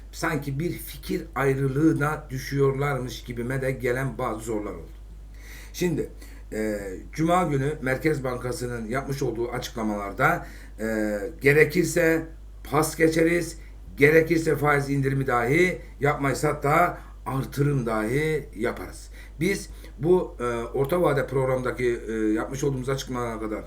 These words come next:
sadık kalacağız, uyacağız ve <coughs> ve bunlara devam edeceğiz. Yani sıkı mali politikası olacak, dövizi yukarı çıkartmayacağız. Aynı şekilde, e,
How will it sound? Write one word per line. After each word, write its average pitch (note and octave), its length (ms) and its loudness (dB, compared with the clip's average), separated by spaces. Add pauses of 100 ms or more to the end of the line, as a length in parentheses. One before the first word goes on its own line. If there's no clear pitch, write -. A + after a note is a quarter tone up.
sadık C3 500 -4
kalacağız, D#3 440 0
uyacağız D#3+ 540 2 (340)
ve D#3 440 4 (720)
<coughs> F3 80 6 (1300)
ve D3 160 6
bunlara D3+ 540 2
devam A2 340 0
edeceğiz. - 420 -16 (260)
Yani A#2 220 2
sıkı C3 300 -2
mali F2+ 340 -4
politikası A2 540 -4
olacak, C#3 340 -2 (300)
dövizi C3+ 300 4
yukarı A2 380 -4 (340)
çıkartmayacağız. C#3+ 800 2 (340)
Aynı A#2+ 260 0
şekilde, B2+ 720 -2 (320)
e, G2 320 -10